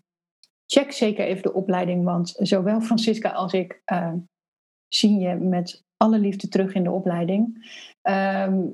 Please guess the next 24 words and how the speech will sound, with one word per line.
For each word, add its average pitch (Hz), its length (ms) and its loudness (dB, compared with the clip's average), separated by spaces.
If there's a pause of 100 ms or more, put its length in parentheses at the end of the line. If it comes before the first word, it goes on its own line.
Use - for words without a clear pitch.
er 220 200 2
start 226 500 -2
een 214 240 0
aantal 277 300 2
keer 220 220 0
per 214 120 0
jaar 220 340 2
start 214 340 -2
er 202 100 -2
een 190 80 2
nieuwe 202 280 2
groep. - 460 -2
Dus, 196 380 0
eh, 180 340 -2
als 196 220 -2
je 190 60 2
deze 180 240 0
podcast 170 460 -2
later 220 480 2
luistert 185 600 -2
dan 185 260 0
januari 185 480 0
tweeduizend 175 420 -2
tweeëntwintig, 220 840 0